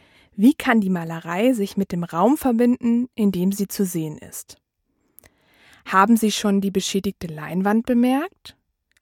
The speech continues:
Lucio Fontana hat die plane Oberfläche zerschnitten,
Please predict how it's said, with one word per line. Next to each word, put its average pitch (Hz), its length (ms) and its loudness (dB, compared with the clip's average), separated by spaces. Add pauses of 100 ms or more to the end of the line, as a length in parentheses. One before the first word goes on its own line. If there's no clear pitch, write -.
(100)
Lucio 294 520 4
Fontana 165 840 -2
hat 190 180 -8
die 185 140 -6
plane 254 540 2
Oberfläche 190 840 -4
zerschnitten, 262 680 -2